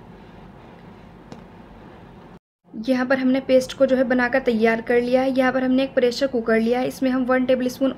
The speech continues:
oil डालेंगे और इसको जो है अच्छे से गर्म होने देंगे। जब जो है तेल अच्छे से गर्म हो जाएगा तब हम इसमें कुछ खड़े मसाले डालेंगे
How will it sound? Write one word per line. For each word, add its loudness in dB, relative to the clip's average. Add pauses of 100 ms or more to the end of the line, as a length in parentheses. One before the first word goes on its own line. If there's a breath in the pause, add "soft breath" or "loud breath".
oil 4
डालेंगे 2
और 0
इसको 2
जो 0
है 0
अच्छे -4
से -2
गर्म 2
होने -2
देंगे। 0 (520 loud breath)
जब 6
जो 6
है 6
तेल 4
अच्छे -2
से 2
गर्म 2
हो 0
जाएगा 0
तब -2
हम 2
इसमें -2
कुछ -6
खड़े -2
मसाले 0
डालेंगे -2